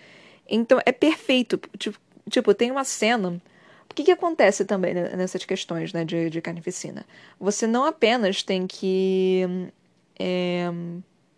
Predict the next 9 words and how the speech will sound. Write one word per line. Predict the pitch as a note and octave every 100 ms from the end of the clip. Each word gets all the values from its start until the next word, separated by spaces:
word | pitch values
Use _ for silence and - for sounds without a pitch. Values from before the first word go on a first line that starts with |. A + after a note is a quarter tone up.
| _ _ _ _
você | - G3+
não | G#3+
apenas | B3+ B3+ A#3+ B3+
cria | - - G3+ A3+
os | A3+
animais | G#3+ F#3+ F3 G3+
de | G#3
forma | - F#3+ F3+
terrível, | - F3 F3 F3 B3+